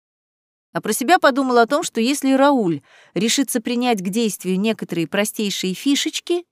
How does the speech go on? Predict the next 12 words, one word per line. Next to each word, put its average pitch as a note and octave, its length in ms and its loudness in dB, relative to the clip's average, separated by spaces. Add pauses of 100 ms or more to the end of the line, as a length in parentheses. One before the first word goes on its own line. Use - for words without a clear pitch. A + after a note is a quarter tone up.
(160)
из C#4 160 0
еще D4 380 0
не C#4 120 0
наступившего C4+ 680 -2
будущего, A3+ 600 -2 (500)
то B3 120 2
его C4+ 200 2
собственная B3+ 640 -2
мечта A#3+ 400 -2
станет A#3+ 340 -2
гораздо G#3 440 2
ближе. G3 560 -4